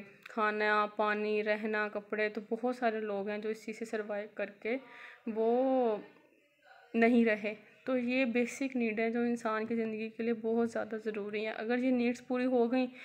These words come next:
हवा, पानी, खाना, रहना, सोना, कपड़े, रिप्रोडक्शन,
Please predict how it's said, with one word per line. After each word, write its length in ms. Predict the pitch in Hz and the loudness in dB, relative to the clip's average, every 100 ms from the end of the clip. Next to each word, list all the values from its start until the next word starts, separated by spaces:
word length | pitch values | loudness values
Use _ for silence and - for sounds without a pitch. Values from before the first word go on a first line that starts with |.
| - - | -18 0
हवा, 360 | 240 233 226 226 | 4 8 8 8
पानी, 560 | 226 226 214 220 220 226 | 4 2 2 0 0 0
खाना, 500 | 233 220 220 214 220 | 2 2 4 2 4
रहना, 580 | 214 226 220 220 220 | 4 2 2 2 0
सोना, 680 | 226 - 220 214 214 214 220 - - - - | -2 -2 0 0 2 0 0 -8 -20 -6 -4
कपड़े, 420 | 226 226 220 226 220 - _ _ _ _ 240 | -2 2 4 4 0 -10 _ _ _ _ -4
रिप्रोडक्शन, 640 | 226 220 220 - 233 226 | 0 0 0 -2 0 0